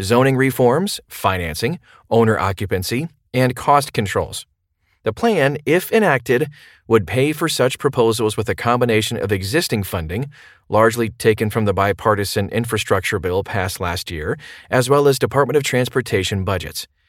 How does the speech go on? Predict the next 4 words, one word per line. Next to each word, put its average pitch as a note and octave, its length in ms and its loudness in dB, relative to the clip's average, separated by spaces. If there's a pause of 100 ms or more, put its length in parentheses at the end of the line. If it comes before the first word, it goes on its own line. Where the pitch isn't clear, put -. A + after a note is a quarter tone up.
(460)
Plus, C3+ 400 2 (840)
new B2+ 560 2 (260)
spending A#2 560 0
proposals. G#2+ 720 0